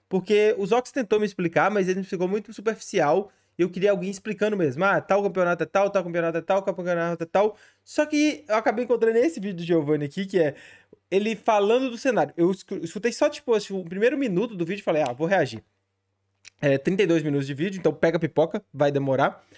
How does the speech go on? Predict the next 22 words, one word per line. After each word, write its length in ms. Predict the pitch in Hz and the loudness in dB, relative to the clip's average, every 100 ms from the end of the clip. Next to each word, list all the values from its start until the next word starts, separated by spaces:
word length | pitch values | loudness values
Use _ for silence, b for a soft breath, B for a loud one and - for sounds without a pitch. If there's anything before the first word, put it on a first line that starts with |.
| b | b
Vou 100 | 143 | -4
colocar 300 | 147 156 156 | 0 0 2
em 80 | 143 | 0
um, 160 | 143 139 | -2 -2
já 100 | 180 | -4
tá 120 | 180 | 0
em 40 | 139 | -2
um 40 | |
e 40 | 127 | -4
vinte 160 | 127 | -8
e 40 | - | -8
cinco, 260 | 185 185 | -8 -6
eu 140 | 131 131 | -4 -4
assisto 320 | 131 143 135 | -4 -10 -10
meu, 340 | 131 139 131 123 _ | -8 -6 -6 -10 _
sempre 260 | 170 165 147 | -4 -2 -2
em 20 | |
um 40 | |
e 60 | 135 | -2
vinte 160 | 156 | -6
e 40 | - | -6
cinco. 320 | 240 247 254 | -6 -4 -6